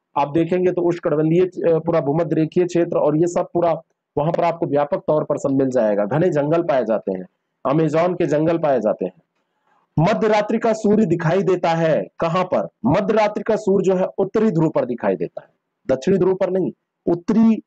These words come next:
गोलार्ध में आपको मिलेगा आर्कटिक वृत्त के उत्तर और दक्षिणी गोलार्ध में आर्कटिक वृत्त के दक्षिण। तो इन वृत्तों और ध्रुवों के बीच में आप देखेंगे तो मध्य रात का जो, अ, सूर्य है ये आपको मिलेगा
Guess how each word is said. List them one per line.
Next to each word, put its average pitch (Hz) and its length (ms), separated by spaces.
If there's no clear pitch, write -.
गोलार्ध 160 380
में 190 200
आपको 147 360
मिलेगा 147 380
आर्कटिक 165 600
वृत्त 156 260
के 170 160
उत्तर 147 560
और 120 100
दक्षिणी 139 360
गोलार्ध 156 360
में 180 100
आर्कटिक - 440
वृत्त 143 260
के 165 80
दक्षिण। 139 460
तो 175 80
इन 226 300
वृत्तों 190 500
और 165 100
ध्रुवों 160 320
के 180 120
बीच 160 340
में 170 240
आप 139 100
देखेंगे 151 600
तो 135 60
मध्य 180 300
रात 180 240
का 190 480
जो, 160 140
अ, 151 420
सूर्य 170 360
है 170 220
ये 170 60
आपको 170 340
मिलेगा 196 560